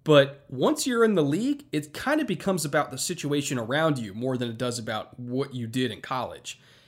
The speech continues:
And Zach Wilson is extraordinarily talented, and if you give him a, a good situation,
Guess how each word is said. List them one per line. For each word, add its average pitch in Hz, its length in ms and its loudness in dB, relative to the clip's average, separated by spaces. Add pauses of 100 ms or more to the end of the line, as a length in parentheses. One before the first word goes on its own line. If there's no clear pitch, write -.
And 131 180 0
Zach 180 280 4
Wilson 156 320 0
is 123 100 2
extraordinarily 131 720 0
talented, 104 460 -6
and 151 80 -2
if 139 100 -6
you 151 80 -4
give 160 180 2
him 147 80 4
a, 135 160 2
a 127 80 -4
good 135 260 0
situation, 135 720 -6